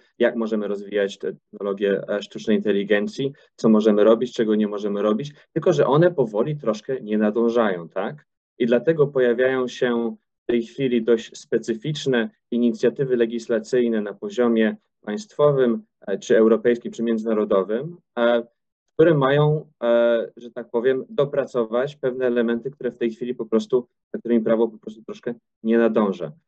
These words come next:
I tutaj jakieś pytanie, kto tak naprawdę tym, tą legislacją,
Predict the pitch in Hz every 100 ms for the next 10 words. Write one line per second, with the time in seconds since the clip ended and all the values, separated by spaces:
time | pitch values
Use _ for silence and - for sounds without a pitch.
0 | _ - 117 131 135 131 135 - 120 131
1 | 123 113 131 127 120 117 113 117 113 110
2 | 123 113 110 113 113 107 107 127 139 151
3 | 131 113 208